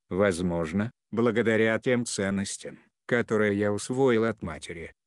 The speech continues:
благодаря несокрушимой вере в Бога или, быть может, благодаря врожденному упрямству, но красным я не стал. Одновременно со мной в Советской России жили другие чернокожие,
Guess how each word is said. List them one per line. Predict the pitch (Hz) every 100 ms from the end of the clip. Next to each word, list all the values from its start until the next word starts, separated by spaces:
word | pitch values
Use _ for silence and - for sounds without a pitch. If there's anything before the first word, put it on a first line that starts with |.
| -
благодаря | 117 110 113 110 110 110
несокрушимой | 110 110 - 101 110 - 113 98 101
вере | 95 95 95
в | 82
Бога | 98 92 107 107
или, | 113 101 120 127 _
быть | 107 113 110
может, | 110 104 98 - - _ -
благодаря | 98 117 110 113 110 110 107
врожденному | 107 110 90 85 98 98 113
упрямству, | 120 104 101 92 - 82 - - _
но | 120 131 127
красным | 120 110 104 - 104
я | 101 101 98
не | 98
стал. | - 85 71 - _ _ _
Одновременно | 107 110 98 113 107 139 131 123 120
со | - 131 120
мной | 127 131 113
в |
Советской | - 104 104 104 -
России | 107 101 - 127 123 117
жили | 98 110 107
другие | 90 101 101 92 92
чернокожие, | - 107 98 101 - 85 73 78 73 -